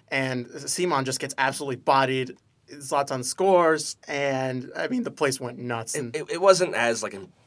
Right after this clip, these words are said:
Speaker 2: impressive a goal, I think, for everyone, but he, he beats Miller to the ball, he beats Seaman to the ball, and it was like,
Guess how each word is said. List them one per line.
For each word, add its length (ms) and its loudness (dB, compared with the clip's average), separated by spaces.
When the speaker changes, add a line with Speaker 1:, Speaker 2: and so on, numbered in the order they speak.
Speaker 2:
impressive 520 -4
a 60 -2
goal, 200 0
I 40 0
think, 200 -6
for 140 -2
everyone, 380 -2
but 240 -8
he, 120 -16
he 120 -12
beats 300 -6
Miller 280 2
to 60 -2
the 80 -6
ball, 240 2
he 80 -12
beats 260 -10
Seaman 360 -6
to 100 -10
the 100 -6
ball, 460 -2
and 100 -12
it 40 -8
was 220 -8
like, 280 -6